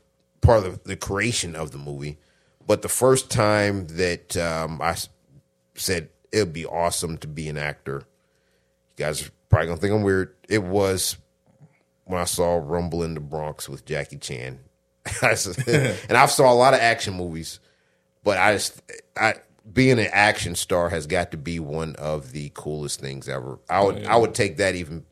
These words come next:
Speaker 1: being considered one of the best actors of all time, winning Academy Awards and getting nominated. If you are Steven Seagal or Wesley Snipes beating people's asses <laughs> on the camera, then yeah, I think that is, I think that'd be one of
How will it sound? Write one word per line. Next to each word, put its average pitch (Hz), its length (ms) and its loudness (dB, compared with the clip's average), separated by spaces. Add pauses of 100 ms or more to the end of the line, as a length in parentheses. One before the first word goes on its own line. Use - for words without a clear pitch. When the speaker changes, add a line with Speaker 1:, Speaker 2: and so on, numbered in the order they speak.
(100)
Speaker 1:
being 85 240 -6
considered 80 380 -6
one 78 80 -8
of 78 80 -8
the 73 40 -10
best 78 300 -8
actors 73 360 -6
of 67 120 -18
all 76 140 -2
time, 76 420 -8 (400)
winning 82 260 -6
Academy 85 500 -2
Awards 80 380 -4
and 78 60 -10
getting 73 200 -8
nominated. 73 600 -10 (300)
If - 180 -6
you 120 180 4
are 110 120 6
Steven 123 460 0
Seagal 107 480 4
or 95 100 2
Wesley 101 340 0
Snipes 87 380 -4
beating 92 380 -6
people's 85 420 -6
asses 82 500 -2 (220)
<laughs> - 220 -14
on 135 180 2
the 127 60 -6
camera, 101 560 -2 (680)
then 196 280 2
yeah, 120 560 4 (340)
I 135 140 8
think 127 260 2
that 117 220 6
is, 104 360 -6
I 110 140 4
think 107 220 -2
that'd 98 160 2
be 90 100 -6
one 85 120 -4
of 82 60 -6